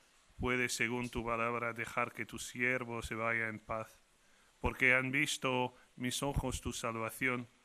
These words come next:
la que has preparado a la vista de todos los pueblos".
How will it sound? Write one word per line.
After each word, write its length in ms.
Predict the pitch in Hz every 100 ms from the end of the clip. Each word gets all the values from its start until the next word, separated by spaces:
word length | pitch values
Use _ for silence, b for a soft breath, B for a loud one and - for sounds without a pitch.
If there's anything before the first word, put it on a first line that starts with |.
| b b -
la 200 | 131 135
que 180 | 135 131
has 140 | 131
preparado 640 | - 120 - 120 120 120 117
a 40 |
la 100 | 117
vista 340 | 113 123 - 113
de 80 |
todos 480 | 107 - 120 117 -
los 160 | 110 -
pueblos". 640 | - 98 95 90 - -